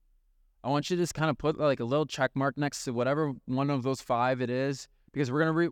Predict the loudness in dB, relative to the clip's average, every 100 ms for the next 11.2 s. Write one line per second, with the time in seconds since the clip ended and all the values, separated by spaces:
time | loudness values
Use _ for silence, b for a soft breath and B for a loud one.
0 | 0 0 2 2 0 -4 -2 0 0 -2
1 | 0 0 2 2 4 2 2 0 2 2
2 | 4 2 -2 0 0 0 -4 -2 2 2
3 | 0 _ _ 0 2 0 0 0 2 2
4 | 0 -2 _ 2 4 4 2 0 0 0
5 | -2 -2 -4 -4 -6 -12 _ -20 -20 -10
6 | 0 4 4 4 4 2 0 0 0 -2
7 | -8 -12 -16 _ _ _ _ _ -2 0
8 | 2 2 0 0 -2 0 -2 -2 -2 -4
9 | -4 2 4 4 2 0 0 0 0 0
10 | 0 -2 -6 -4 -2 -2 0 0 0 -2
11 | -6 -10